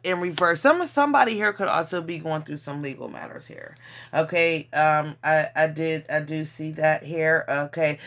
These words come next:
Some of these people could be, um, dealing with that. But as well, um, they do realize the connection and there is some kind of soul contract. The courthouse is also some kind of,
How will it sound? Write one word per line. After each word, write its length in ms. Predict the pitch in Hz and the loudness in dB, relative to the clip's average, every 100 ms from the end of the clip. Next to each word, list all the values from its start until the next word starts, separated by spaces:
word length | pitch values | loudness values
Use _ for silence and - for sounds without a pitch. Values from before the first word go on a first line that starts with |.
| - - | -16 -6
Some 260 | - 170 170 | 0 0 0
of 80 | |
these 180 | 165 165 | -6 -8
people 320 | - 160 165 | -8 -8 -6
could 220 | 160 160 156 | -4 -4 -2
be, 260 | 156 151 | -4 -4
um, 220 | - 156 147 | -4 -4 -2
dealing 300 | 151 143 143 | -2 -2 -4
with 100 | 139 | -2
that. 280 | 139 123 - - - - | -2 -2 -6 -16 -4 8
But 260 | 208 190 - | 8 8 4
as 360 | 202 202 165 160 | 6 6 2 -6
well, 540 | 185 196 202 202 214 - | 2 6 8 6 4 2
um, 340 | 180 180 160 | 2 2 -4
they 260 | 180 185 180 | -4 -4 -6
do 300 | 156 190 190 | -8 -8 -6
realize 480 | 170 185 180 170 165 | 0 2 6 6 6
the 100 | 175 | 0
connection 600 | 165 160 165 160 - 170 | -6 -4 -2 -2 -2 -4
and 160 | 151 160 | -2 -2
there 120 | 160 151 | -2 -4
is 220 | - - 151 | -6 -4 -4
some 160 | 160 | -6
kind 200 | 165 156 | -2 0
of 60 | 147 | 0
soul 300 | - 156 156 | 2 4 4
contract. 760 | 156 139 143 - 156 - _ - - - - | 0 -4 -4 -2 -2 -2 _ -20 -16 -12 -2
The 100 | 170 | 0
courthouse 440 | 175 180 180 160 | 4 6 6 2
is 120 | 160 | -2
also 300 | - 156 160 | -2 -4 -4
some 180 | 156 160 | -6 -6
kind 260 | 156 160 | -4 -4
of, 100 | 147 | -2